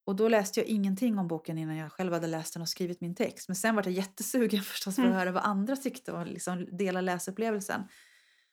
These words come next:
Speaker 1: Och jag har inte läst den här, är ju förstås översatt och s-, det finns säkert en massa diskurs runt om världen. Jag har
Speaker 2: Mm.
Speaker 1: bara läst lite svenska
Speaker 2: Mm.
Speaker 1: kommentarer. Men jag har inte hittat någon som diskuterar den frågan.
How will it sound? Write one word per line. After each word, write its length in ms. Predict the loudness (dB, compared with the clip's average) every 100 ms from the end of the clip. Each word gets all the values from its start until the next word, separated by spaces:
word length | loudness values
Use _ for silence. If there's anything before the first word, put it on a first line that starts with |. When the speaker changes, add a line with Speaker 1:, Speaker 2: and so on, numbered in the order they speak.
| _
Speaker 1:
Och 60 | 4
jag 80 | 6
har 80 | 6
inte 200 | 2 0
läst 240 | 0 -2
den 100 | -4
här, 140 | -2
är 40 | 0
ju 60 | -2
förstås 360 | -4 -6 -4
översatt 720 | 0 0 0 -2 -4 -4 _ -10
och 60 |
s-, 140 | -10 -8
det 120 | -8
finns 200 | -6 -6
säkert 260 | -6 -8 -8
en 80 |
massa 160 | -8 -8
diskurs 640 | -8 -10 -8 -6 -6 -6 -10 _ _ _ -6
runt 240 | -6 -4
om 140 | -6 -2
världen. 500 | 0 0 -2 -4 -4
Jag 120 | -4
har 60 | -2
Speaker 2:
Mm. 80 | 0
Speaker 1:
bara 200 | -2 0
läst 280 | -4 -6
lite 180 | -12 -12
svenska 600 | -4 -4 -4 -6 -4 -4 -6 _ -4
Speaker 2:
Mm. 220 | -4 -4 -4
Speaker 1:
kommentarer. 720 | -4 -4 -2 -2 -2 -4 -6 _ _ _ _ _ _ _ _ _ _ _ -16
Men 120 | -8 -4
jag 80 |
har 40 | -2
inte 120 | -2
hittat 260 | -4 -4 -4
någon 240 | 0 2
som 220 | 2 0
diskuterar 640 | 0 -2 -6 -2 -2 0 -2
den 300 | -2 -4 -6
frågan. 480 | -2 -2 -2 -8